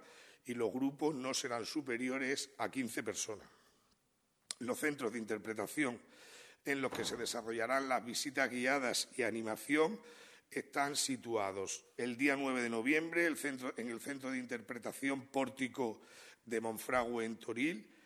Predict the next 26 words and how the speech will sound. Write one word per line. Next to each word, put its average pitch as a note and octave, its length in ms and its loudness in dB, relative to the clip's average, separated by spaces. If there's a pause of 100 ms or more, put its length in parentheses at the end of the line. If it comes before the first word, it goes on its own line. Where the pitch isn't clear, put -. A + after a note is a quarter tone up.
(240)
el A#2+ 160 -2
Centro C#3+ 340 0
de A#2 80 0
Interpretación A2+ 1040 2
La A2+ 140 6
Ruta A#2+ 400 0
de G#2+ 80 2
los - 320 -4
Ingleses A#2+ 720 -2
en A#2 160 -2
Romangordo, C#3 840 0 (500)
la A#2+ 260 4
Casa C3+ 420 4
de A2 140 0
Tío B2 380 -2
Cáscoles A2+ 760 2
en A2+ 160 -2
Romangordo C#3+ 840 2 (460)
y B2+ 100 0
el A#2 140 2
Parque C#3+ 400 4
Ornitológico A#2+ 920 -2
de A2 120 2
Arrocampo C3 800 0
en F#2+ 100 0
Saucedilla. G#2 760 -2